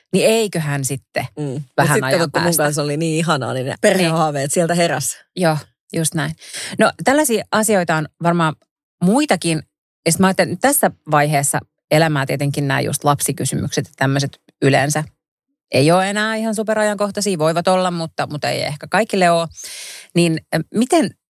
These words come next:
Speaker 1: miten käydään dateilla ilman, että se kuulostaa sellaiselta niinku työhaastattelulta, että voitko myös samalla sitten lähettää sun C V:n ennen kuin nähdään, että voidaan tietää, että missä näet meidät viiden vuoden päästä. Ö,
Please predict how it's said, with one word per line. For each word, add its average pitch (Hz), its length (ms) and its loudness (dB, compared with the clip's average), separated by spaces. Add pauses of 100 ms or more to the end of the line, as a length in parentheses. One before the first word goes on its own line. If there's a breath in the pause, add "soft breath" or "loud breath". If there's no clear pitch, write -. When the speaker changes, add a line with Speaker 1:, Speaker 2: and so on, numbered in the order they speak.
(140)
Speaker 1:
miten 202 220 2
käydään 175 300 2
dateilla 151 400 0
ilman, 135 220 -2
että 135 60 -4
se 147 60 -4
kuulostaa - 500 -2
sellaiselta 170 420 2
niinku 175 220 0
työhaastattelulta, 151 920 0
että 160 160 -2
voitko 151 240 2
myös 139 200 0
samalla 139 280 0
sitten - 300 -2
lähettää 156 300 0
sun 165 180 2
C 139 80 2 (240)
V:n 143 200 -2
ennen 151 240 -4
kuin 160 140 -2
nähdään, 165 380 0
että 165 160 0
voidaan 147 300 0
tietää, - 240 -4
että 170 160 -4
missä 156 300 2 (180)
näet 147 300 2
meidät 160 340 2
viiden 175 340 2
vuoden 180 340 0
päästä. 196 340 -4 (760 loud breath)
Ö, 196 40 4